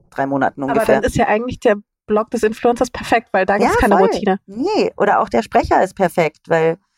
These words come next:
Speaker 2: Auch da hast du keine Routine,
Speaker 1: Nein,
Speaker 2: stimmt.
Speaker 1: auch der Autor ist perfekt, da hast du auch ke-, also alles, was irgendwie kreativ, künstlerisch ist, ist perfekt, weil du halt keine Routine hast.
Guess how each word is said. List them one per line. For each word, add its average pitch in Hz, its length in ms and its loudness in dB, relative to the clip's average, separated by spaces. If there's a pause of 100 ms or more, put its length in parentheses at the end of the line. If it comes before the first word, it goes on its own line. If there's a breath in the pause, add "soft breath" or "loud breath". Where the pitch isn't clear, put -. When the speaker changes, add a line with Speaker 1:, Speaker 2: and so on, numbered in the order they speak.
(120)
Speaker 2:
Auch 226 100 -14
da 240 160 -4
hast - 140 -12
du - 40 -16
keine 226 180 -8
Routine, 220 180 -4
Speaker 1:
Nein, 381 100 0
Speaker 2:
stimmt. 240 360 -2 (120)
Speaker 1:
auch 202 140 -4
der - 200 2
Autor 294 340 2
ist 208 160 -2
perfekt, 170 420 -2
da 175 40 2
hast 175 120 -4
du - 80 0
auch 156 100 -2
ke-, - 120 0
also 190 200 4
alles, 330 320 2
was 262 140 0
irgendwie 247 460 -2
kreativ, 254 540 0
künstlerisch 262 520 0
ist, 226 180 -2
ist 220 100 -14
perfekt, 233 520 -2
weil 190 140 2
du 190 100 -4
halt 202 160 -2
keine 214 180 0
Routine 247 400 -2
hast. - 280 -6